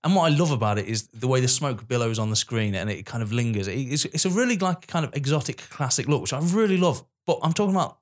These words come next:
I'm talking about what, how the film looks, or how the film's shot, or the stylization of, you know, bringing Hollywood mid, uh, mid thirties out, you know, with the animals running across, like, in Hollywood.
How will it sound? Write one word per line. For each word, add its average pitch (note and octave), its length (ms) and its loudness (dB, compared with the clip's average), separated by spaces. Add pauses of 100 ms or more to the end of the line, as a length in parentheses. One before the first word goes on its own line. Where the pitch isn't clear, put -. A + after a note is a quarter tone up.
I'm D3 100 -4
talking F#3+ 300 -2
about - 140 -4
what, D3 140 -2
how D3 100 0
the C#3 80 0
film C#3 220 0
looks, D3+ 200 0
or A#2+ 80 -2
how C3+ 200 0
the C3+ 60 -2
film's B2+ 260 0
shot, B2 280 0
or A2+ 180 2 (500)
the D3 80 -2
stylization D3 840 2
of, G2+ 140 -2
you C3+ 80 -2
know, D3 80 2
bringing D#3 300 0
Hollywood C3+ 540 0
mid, C3+ 240 -2 (120)
uh, C3+ 160 0
mid C3 160 0
thirties B2+ 280 0
out, C#3 340 0
you B2+ 160 -2
know, C3 60 4
with B2 100 2
the C3 80 0
animals B2+ 340 2
running A#2 200 0
across, A2 260 -2
like, G#2 160 0
in A2+ 140 -4
Hollywood. A2 340 0